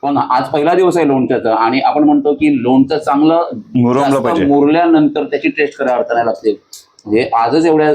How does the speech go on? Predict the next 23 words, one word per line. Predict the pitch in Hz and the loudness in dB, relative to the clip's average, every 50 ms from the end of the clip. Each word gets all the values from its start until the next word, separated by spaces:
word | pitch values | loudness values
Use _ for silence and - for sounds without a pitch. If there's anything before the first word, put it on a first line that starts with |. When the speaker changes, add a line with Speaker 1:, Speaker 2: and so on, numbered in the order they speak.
| 147 | -2
Speaker 1:
भारी | 131 117 117 - 117 101 107 117 131 143 131 | -4 -8 -4 -4 -4 -2 -2 -2 0 0 0
लागतंय | - - - 147 131 | -2 -2 -2 -2 -2
पहिल्या | 127 131 120 117 127 127 | 0 0 0 2 2 2
दिवशी, | 120 117 110 - 123 123 113 | 0 0 -2 0 -2 -2 -2
तर | - - 131 123 123 127 120 123 | -2 -2 -2 -2 -2 -2 -2 -4
एक | 113 110 107 | -4 -6 -2
दोन | 110 120 123 127 127 | 0 0 2 2 2
महिने | 120 120 120 120 120 120 117 113 | 0 -2 -4 -4 -4 -4 -4 -4
किंवा | - 123 123 120 113 117 | -2 0 0 2 2 0
आठवड्यानंतर, | 110 - 113 120 120 117 117 117 110 110 101 - 110 | 0 0 -2 -2 -2 -2 -2 -2 -4 -6 -4 -4 -2
Speaker 2:
पंधरा | 110 104 104 104 107 110 113 | -2 -2 -2 0 0 -2 -2
दिवसांनी. | 98 95 - - - 123 127 | -2 -4 -6 -4 -2 0 0
Speaker 1:
पंधरा | 123 131 135 | 0 0 0
दिवसानंतर | 127 127 110 - 123 113 - 110 110 107 | 0 -2 -2 -2 -2 -2 -2 -2 -2 -2
त्याची | 113 - 143 | -4 -2 -2
टेस्ट | 139 139 - - 143 156 151 - - | -4 -4 -4 -4 -4 -4 -4 -6 -4
काय | 151 139 139 | -4 -2 -2
असेल | 139 - 143 139 131 - | -2 -2 -4 -4 0 2
तुम्ही | 131 139 139 | 2 2 2
कल्पनाच | 131 120 113 113 123 123 127 123 - | 2 -2 -4 -2 0 -2 -2 -2 -4
करू | - 110 104 | -6 -6 -6
शकत | - - - 104 - | -6 -6 -8 -8 -6
नाही. | 104 101 | -2 -4